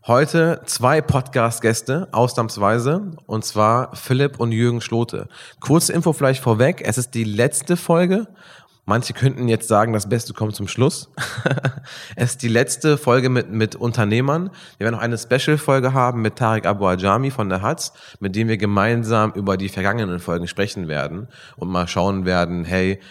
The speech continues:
welcher Unternehmer ist eigentlich der innovativste, welche Folge war wohl die beste Folge,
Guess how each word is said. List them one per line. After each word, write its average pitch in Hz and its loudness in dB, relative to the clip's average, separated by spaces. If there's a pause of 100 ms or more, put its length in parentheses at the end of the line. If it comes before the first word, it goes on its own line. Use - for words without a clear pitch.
(180)
welcher 92 -4
Unternehmer 90 -4
ist 90 -6
eigentlich 90 -10
der 82 -8
innovativste, 95 -6
welche 101 -4
Folge 101 -2
war 90 0
wohl 90 0
die 90 -4
beste 101 -2
Folge, 98 -2